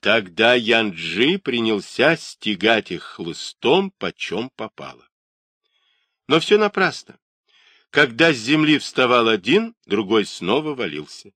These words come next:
И Ян-Джи ничего не смог с ними сделать. В это время на перевал поднялся и управляющий с начальниками охраны.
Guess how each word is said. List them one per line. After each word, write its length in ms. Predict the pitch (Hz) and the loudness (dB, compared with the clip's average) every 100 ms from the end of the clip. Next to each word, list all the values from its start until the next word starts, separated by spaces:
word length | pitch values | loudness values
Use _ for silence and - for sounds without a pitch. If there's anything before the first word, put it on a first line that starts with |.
| _ _ _ _ _ - | _ _ _ _ _ -6
И 80 | 107 | -2
Ян-Джи 560 | 110 131 123 85 110 | 2 2 0 -2 0
ничего 460 | 202 180 - 117 147 | 0 0 -4 -4 -2
не 120 | 135 | -4
смог 360 | 104 - 107 113 | -6 -4 -4 -6
с 100 | - | -12
ними 200 | 87 90 | -10 -10
сделать. 440 | 78 80 64 65 _ _ _ _ _ _ _ _ _ _ _ _ _ _ - | -12 -16 -16 _ _ _ _ _ _ _ _ _ _ _ _ _ _ _ -6
В 120 | 113 | 2
это 260 | 185 - 180 | 2 4 0
время 560 | 180 220 170 95 71 _ _ _ _ _ _ - | 2 0 0 0 -6 _ _ _ _ _ _ -2
на 160 | 120 | 0
перевал 480 | 139 151 175 220 254 | 2 2 2 2 0
поднялся 800 | - 180 147 196 185 - 160 139 _ | 0 0 0 0 0 -4 -4 -4 _
и 140 | - 180 | -10 -10
управляющий 1160 | - 185 - 160 135 107 104 92 85 - 95 | -8 -8 -2 -2 0 2 2 2 -4 -8 -8
с 100 | 82 | -8
начальниками 920 | 101 92 - 120 165 170 - 147 151 - | -6 -6 -2 -2 0 -2 -6 -8 -8 -8
охраны. 560 | 117 - 78 69 65 | -12 -12 -14 -14 -18